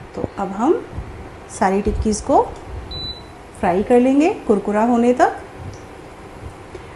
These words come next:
इसमें हमें कुट्टू का ही आटा ऐड करना चाहिए, क्योंकि जो सिंघाड़े का आटा होता है, उसकी वजह से क्या होता है, कई बारी वो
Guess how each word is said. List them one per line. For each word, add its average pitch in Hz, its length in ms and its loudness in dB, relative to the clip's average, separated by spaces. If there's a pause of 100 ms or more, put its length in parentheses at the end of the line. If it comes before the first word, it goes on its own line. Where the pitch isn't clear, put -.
(920)
इसमें 320 300 4
हमें 370 460 6
कुट्टू 285 280 4
का 370 120 4
ही 381 120 6
आटा 285 480 4
ऐड 233 180 2
करना 240 240 4
चाहिए, 240 440 0 (220)
क्योंकि 294 280 6
जो 381 120 4
सिंघाड़े 247 400 6
का 349 140 6
आटा 320 220 6
होता 269 280 0
है, 294 180 4
उसकी 269 400 0
वजह 311 180 4
से 311 120 0
क्या 320 140 4
होता 285 140 6
है, 294 60 4
कई 285 160 2
बारी 254 200 4
वो 330 140 6